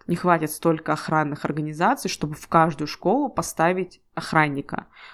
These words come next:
Ну, и минимум там не один, да, охранник нужен, а там несколько. Просто не хватит физически людей, чтобы охранять каждую школу. Поэтому нужно работать не только над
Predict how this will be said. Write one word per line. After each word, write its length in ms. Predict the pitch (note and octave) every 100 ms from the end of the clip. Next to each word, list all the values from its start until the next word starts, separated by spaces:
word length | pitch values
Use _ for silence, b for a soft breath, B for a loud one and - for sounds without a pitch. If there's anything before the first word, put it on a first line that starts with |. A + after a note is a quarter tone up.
| -
Ну, 180 | - E3+
и 160 | D3+
минимум 440 | E3+ F3 G3+ F3+ D#3
там 220 | D#3 D3
не 120 | D#3+
один, 360 | E3+ D#3 C#3+ C3
да, 160 | E3
охранник 520 | G#3 - D3+ C#3+ - -
нужен, 280 | - - - B B B B -
а 200 | D#3 C#3+
там 240 | C#3+ C#3+
несколько. 560 | E3 D#3 - - - -
Просто 320 | - F#3+ F3+
не 60 | D#3
хватит 360 | - F3 E3
физически 720 | - E3+ E3+ - - - F#3+ F3 _
людей, 500 | D#3+ D3+ C#3+ F#3 C#4
чтобы 320 | - - D#3 D3+
охранять 420 | - D#3+ E3 E3+
каждую 320 | D3+ D3+ D3+
школу. 440 | - - D#3+ D3 B B B -
Поэтому 500 | E3+ F3 E3+ D#3+ E3+
нужно 500 | F3 E3+ E3 E3 D#3 B B _
работать 720 | - F3 D#3 A3 B3 E3+ - - - - _
не 160 | F#3+ F#3+
только 520 | F#3+ A3 G#3+ - D#3
над 340 | D#3 D#3+ D3+